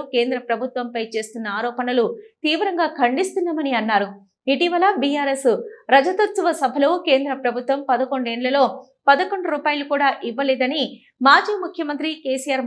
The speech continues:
మాట్లాడడం సిగ్గుచేటని అన్నారు. కేంద్ర ప్రభుత్వ నిధులతో ఎంత అభివృద్ధి జరిగిందో ప్రజలకు తెలుసని అన్నారు.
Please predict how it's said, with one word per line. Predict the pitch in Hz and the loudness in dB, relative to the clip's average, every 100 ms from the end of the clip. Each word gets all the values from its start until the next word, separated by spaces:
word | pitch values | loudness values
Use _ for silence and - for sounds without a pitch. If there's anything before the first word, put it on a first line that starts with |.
| 233 | -4
మాట్లాడడం | 240 240 226 247 285 | -2 -2 -2 -4 -8
సిగ్గుచేటని | - 254 196 277 311 311 302 269 247 | -10 -10 -6 -6 -4 -6 -4 -4 -2
అన్నారు. | 202 208 190 190 - _ _ - | 0 2 0 -2 -10 _ _ 4
కేంద్ర | 294 330 359 | 6 6 2
ప్రభుత్వ | - 269 262 277 | 2 0 0 -2
నిధులతో | 254 220 240 302 330 285 - - - 214 | -2 -2 -2 0 4 4 4 -6 -10 2
ఎంత | 254 294 339 | 2 4 4
అభివృద్ధి | 302 233 294 254 | 4 4 0 -2
జరిగిందో | 262 254 240 240 233 285 233 | -4 -2 -2 -4 -4 -4 0
ప్రజలకు | 220 294 285 277 262 240 | 0 -2 -6 -4 -2 0
తెలుసని | 233 285 330 294 | 0 0 -2 0
అన్నారు. | 233 220 214 | -2 2 2